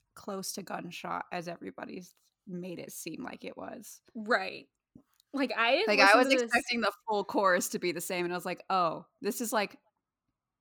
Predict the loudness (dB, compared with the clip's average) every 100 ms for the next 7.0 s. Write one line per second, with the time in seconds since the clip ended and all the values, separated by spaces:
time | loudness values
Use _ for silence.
0 | _ _ _ _ -8 -6 -4 -6 -8 -10
1 | -10 -12 -14 _ _ -20 -20 0 4 6
2 | 8 6 6 4 2 0 -2 0 0 -2
3 | -2 -2 -2 0 -2 -4 -2 -2 -2 -4
4 | -4 -4 -4 -6 -10 -8 -10 -10 -10 -8
5 | -10 -12 -14 -14 -14 -12 -6 -4 -4 -4
6 | -8 -12 -12 -14 -14 -14 -12 -12 -14 -20